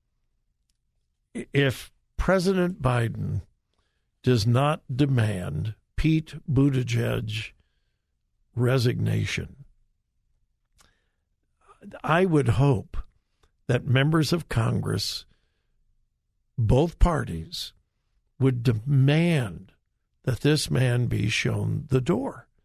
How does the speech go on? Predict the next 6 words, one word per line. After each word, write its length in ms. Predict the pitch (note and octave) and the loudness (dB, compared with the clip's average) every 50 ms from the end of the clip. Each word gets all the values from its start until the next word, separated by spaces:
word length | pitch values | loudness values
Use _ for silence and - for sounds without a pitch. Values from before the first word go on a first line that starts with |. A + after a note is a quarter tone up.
| _ _ _ _ _ _ _ _ _ _ _ _ _ _ _ _ _ _ _ _ _ _ _ _ _ _ _ _ _ _ _ _ _ _ _ | _ _ _ _ _ _ _ _ _ _ _ _ _ _ _ _ _ _ _ _ _ _ _ _ _ _ _ _ _ _ _ _ _ _ _
He 400 | - - - F3+ F#3 F#3 F#3+ G3 | -14 -8 -4 -2 0 0 2 0
has 400 | D#3 B2+ D#3 D#3 C#3+ D3 C#3 A#2 | 0 0 0 0 0 -2 -2 -4
been 380 | A#2+ - D#3+ D#3 D3+ D3 D3+ - - - | -4 -2 0 0 2 0 -2 -4 -2 -2
a 180 | D3 D3+ D#3+ | 0 0 0
complete, 1160 | D#3+ - - - D3 D3+ C#3 C3+ - - - - F3 F3+ F#3 G3 G3+ F#3+ - - - - - - _ _ _ _ _ _ _ _ _ _ _ - | -2 -6 -6 -2 0 0 0 -2 -4 -8 -6 -2 0 0 2 2 2 0 0 -2 -6 -12 -20 -20 _ _ _ _ _ _ _ _ _ _ _ -12
total 720 | - - - E3 F#3+ G3+ A3 F#3+ D#3 F#2 F#2 G#2 A#2 B2 | -10 -6 -2 -2 0 0 0 -2 -4 -6 -4 -4 -4 -4